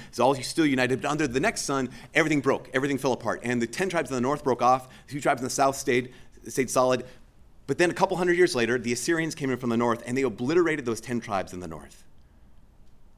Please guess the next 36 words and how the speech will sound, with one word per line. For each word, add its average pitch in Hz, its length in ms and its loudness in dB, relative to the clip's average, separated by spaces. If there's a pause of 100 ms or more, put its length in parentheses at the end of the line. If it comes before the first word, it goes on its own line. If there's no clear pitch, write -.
(280)
Now, 147 100 0
God 233 220 8
had 226 160 2
promised 214 340 4
something 156 380 0 (180)
incredible 139 580 2 (100)
to 160 100 -2
the 127 60 -2
kingdom 160 260 2
of 151 40 2
Israel. 127 200 0
He 180 140 -2
promised 247 440 0
that 175 120 0
that 165 120 -4
kingdom 233 240 -2
would 170 100 6
last 160 360 4
forever. 131 200 2
He 127 120 -2
promised 220 320 2
that 165 100 0
that 147 80 -6
kingdom 196 320 -2 (240)
would 170 260 2
bless 202 240 2
the 170 140 0
entire 160 320 0
world. 160 300 4 (200)
And 143 140 0
here 269 180 4
they 190 100 6
are 139 100 8
breaking 214 340 4
in 214 100 2
two, 147 300 0